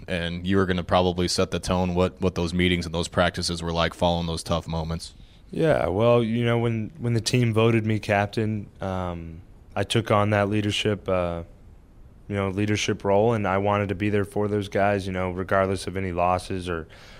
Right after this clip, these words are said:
Speaker 2: or bumps in the road. That's part of the journey, it's part of the process, and, um,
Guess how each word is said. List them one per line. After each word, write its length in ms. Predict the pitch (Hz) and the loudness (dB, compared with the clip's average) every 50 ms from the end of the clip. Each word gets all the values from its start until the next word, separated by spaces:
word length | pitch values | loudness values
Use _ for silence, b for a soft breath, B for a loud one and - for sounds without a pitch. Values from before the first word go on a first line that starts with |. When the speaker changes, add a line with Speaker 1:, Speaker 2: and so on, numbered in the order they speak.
| B B - | B B -4
Speaker 2:
or 80 | 110 | -4
bumps 340 | 87 - 101 101 101 - - | 0 2 0 0 0 -2 -4
in 60 | 104 | -4
the 80 | 95 92 | -2 0
road. 420 | 92 95 98 98 98 98 98 95 B B B B B B B | 2 2 2 2 2 0 -2 -4 B B B B B B B
That's 160 | 110 110 - | -4 -4 -4
part 240 | - - 117 113 110 | 0 2 4 4 4
of 60 | 101 | 2
the 80 | 101 | -2
journey, 300 | 92 92 101 92 90 87 | -4 -2 -2 -2 -2 -2
it's 100 | 85 85 | -6 -8
part 220 | - - 101 92 95 | -4 -2 0 0 0
of 40 | 90 | 0
the 60 | 87 | -4
process, 680 | - - 92 87 87 92 - - 98 92 92 - - | -4 -2 0 0 0 0 -2 -4 -4 -4 -4 -6 -6
and, 300 | - 92 90 87 87 87 | -8 -6 -6 -6 -6 -4
um, 360 | 87 85 82 82 82 82 85 | -4 -4 -4 -4 -6 -8 -10